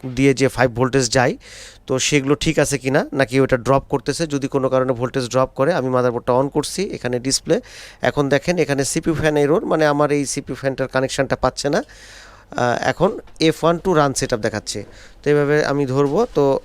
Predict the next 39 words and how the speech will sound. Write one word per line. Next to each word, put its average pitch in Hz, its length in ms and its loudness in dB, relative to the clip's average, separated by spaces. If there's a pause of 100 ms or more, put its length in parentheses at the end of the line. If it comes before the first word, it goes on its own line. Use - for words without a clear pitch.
(200)
এফ 156 240 0
ওয়ান 160 160 4
আমি 156 140 2
দেবো, 160 320 0 (100)
এফ 151 220 -2
ওয়ান 151 140 0
দিলে 156 200 -2
কিন্তু 180 440 -6 (120)
bios-এ 139 360 0
চলে 135 240 -2
যাবে 127 240 0 (560)
এবং 139 200 -2
bios-এ 131 340 0
সব 135 220 0
মডেল 127 220 2
টডেল 135 340 -2 (180)
দেখাই 117 260 0
দিবে। 101 240 -8 (480)
তো 156 120 0
মাদারবোর্ড 170 420 2
বুঝতেই 175 280 -2
পারছেন 175 360 0
একদম 151 520 -2 (120)
ঠিকঠাক 147 360 -4
অবস্থাতেই 151 440 0
আছে। 156 320 -2 (520)
তো 160 100 2
এগুলো 185 260 4
খুব 190 160 -2
সিম্পল 185 400 2
ট্রিক্স, 185 400 -4 (120)
এগুলোর 156 280 0
জন্য 165 200 2
মাদারবোর্ডকে 151 600 2
একদম 147 320 0
বাতিল 135 240 2
করতে 151 280 0
হয় 139 160 2
না, 160 160 2